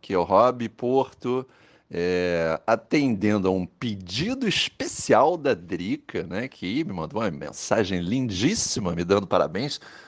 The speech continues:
sobre o meu querido New York Knicks, pra falar um pouquinho da série contra o Miami Heat. Pelo tom da voz, já dá pra perceber que eu tô contente com a classificação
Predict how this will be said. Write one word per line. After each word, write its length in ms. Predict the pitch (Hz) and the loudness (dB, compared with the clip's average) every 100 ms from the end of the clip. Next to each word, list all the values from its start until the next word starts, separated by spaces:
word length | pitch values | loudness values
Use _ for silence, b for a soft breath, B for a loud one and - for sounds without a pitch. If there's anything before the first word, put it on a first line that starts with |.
| B | B
sobre 260 | - 160 | -2 0
o 40 | 156 | 2
meu 120 | 143 | 2
querido 300 | 143 131 113 | 2 0 2
New 160 | 113 107 | 2 4
York 340 | 95 85 - | 6 4 0
Knicks, 220 | 143 147 | -2 -2
pra 80 | 135 | -2
falar 160 | 131 117 | 2 2
um 40 | |
pouquinho 280 | 104 - 101 | 2 -2 0
da 80 | 87 | -2
série 320 | - 107 98 | 2 4 4
contra 260 | 98 90 | 0 -2
o 60 | 92 | -2
Miami 340 | 85 87 85 | -2 -2 -4
Heat. 320 | 78 98 123 - B B B B B _ - | -2 -2 -2 -4 B B B B B _ 4
Pelo 320 | 320 254 196 | 6 6 4
tom 300 | - 113 113 | 2 0 2
da 160 | 147 147 | 2 2
voz, 400 | 117 123 127 123 | 6 6 6 4
já 80 | |
dá 100 | 123 | 0
pra 100 | 117 | -2
perceber 500 | 110 110 - 95 95 | -2 -4 -4 -6 -4
que 100 | 98 | -6
eu 40 | 104 | -6
tô 100 | 98 | -6
contente 580 | 110 98 87 90 95 - | -4 -4 -2 -4 -4 -6
com 60 | |
a 20 | - | -2
classificação 720 | 90 - 95 87 - 87 | -2 0 -4 -4 -4 -4